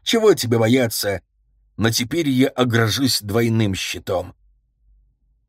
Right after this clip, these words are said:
Когда этот призрак исчез, появился третий. Дитя с короной на голове и с ветвью в руках. «Макбет», — сказал призрак королю, — «никакой заговор людей не изменит твоей судьбы.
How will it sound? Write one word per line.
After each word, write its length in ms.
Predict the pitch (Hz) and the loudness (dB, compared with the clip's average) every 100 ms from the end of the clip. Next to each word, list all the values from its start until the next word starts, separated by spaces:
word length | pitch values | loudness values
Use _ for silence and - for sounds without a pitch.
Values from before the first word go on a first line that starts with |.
| _ _ _ _ _ _ _ _ | _ _ _ _ _ _ _ _
Когда 280 | - 95 120 | -6 -2 -2
этот 340 | 131 113 104 | -2 -2 -6
призрак 400 | 113 123 104 98 - | -4 -2 -2 -8 -8
исчез, 460 | 95 - - 135 - | -10 -8 -6 -6 -6
появился 720 | - 90 90 104 92 - 92 | -8 -8 -6 -6 -6 -8 -10
третий. 680 | - 95 113 - - 95 - _ _ _ _ _ _ _ | -12 -8 -8 -8 -12 -16 -20 _ _ _ _ _ _ _
Дитя 520 | 87 104 120 127 117 | -6 -4 -2 -4 -4
с 80 | - | -6
короной 420 | - 101 117 107 | -2 0 0 0
на 120 | 95 92 | -2 -2
голове 320 | 98 101 127 | -2 0 0
и 140 | 131 | -2
с 120 | 98 92 | -6 -4
ветвью 480 | 104 107 90 92 | -6 -6 -8 -8
в 100 | 85 | -8
руках. 540 | 85 85 104 101 - - _ _ _ _ _ _ _ _ _ - | -10 -8 -8 -8 -10 -20 _ _ _ _ _ _ _ _ _ -10
«Макбет», — 560 | 92 95 85 101 120 - | -6 -6 -6 -10 -10 -10
сказал 440 | - 92 85 87 | -10 -6 -6 -6
призрак 500 | - 95 87 90 - | -8 -8 -8 -10 -12
королю, — 440 | - 90 98 98 - _ _ _ _ _ - | -10 -8 -6 -8 -10 _ _ _ _ _ -4
«никакой 520 | 117 156 160 151 170 | 0 2 0 2 2
заговор 540 | 127 143 139 127 123 123 | 4 2 4 6 6 4
людей 380 | 123 120 160 | 2 2 0
не 200 | 143 139 | 2 4
изменит 500 | 135 110 135 131 107 | 2 2 0 0 -2
твоей 260 | - 110 110 | -4 0 0
судьбы. 540 | - 110 95 98 107 | -2 -6 -6 -4 -4